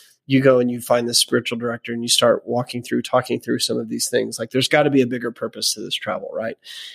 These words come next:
And I think over the course of the years, throughout that book, you see it kind of play out that way. And then over the course of years, I think you've really developed some expertise on, like, why travel is important, why travel is important to us, um, not just 'cause it's fun, but as spiritual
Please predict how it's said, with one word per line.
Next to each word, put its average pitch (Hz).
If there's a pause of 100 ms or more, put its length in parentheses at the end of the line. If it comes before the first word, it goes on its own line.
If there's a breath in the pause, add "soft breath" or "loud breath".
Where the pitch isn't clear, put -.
And 156
I 160
think 196
over 180
the 143
course 156
of 127
the 127
years, 131
throughout 165
that 127
book, 143
you 127
see 131
it 120
kind 120
of 113
play 123
out 123
that 104
way. 117
And 123
then 131
over 123
the 120
course 131
of 113
years, 123
I 117
think 113 (440 loud breath)
you've 135
really 190
developed 135
some 120
expertise 117
on, 113
like, 120
why 131 (100)
travel 120
is 110
important, 190
why 127
travel 120
is 123
important 117
to 104
us, - (520 soft breath)
um, 117 (160)
not 147
just 131
'cause 110
it's 104
fun, 120
but 113
as -
spiritual 123